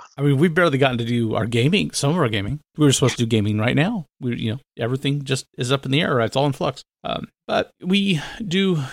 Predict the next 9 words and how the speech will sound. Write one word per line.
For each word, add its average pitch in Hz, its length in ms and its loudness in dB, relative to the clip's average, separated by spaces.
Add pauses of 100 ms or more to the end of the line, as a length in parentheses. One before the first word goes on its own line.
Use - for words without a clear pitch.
you 254 80 -14
know, 170 260 -6
want 160 300 -4
to 185 220 0
eventually, 160 560 -2
occasionally 135 500 0
talk 120 260 0
to 131 80 -14
people. 117 360 -6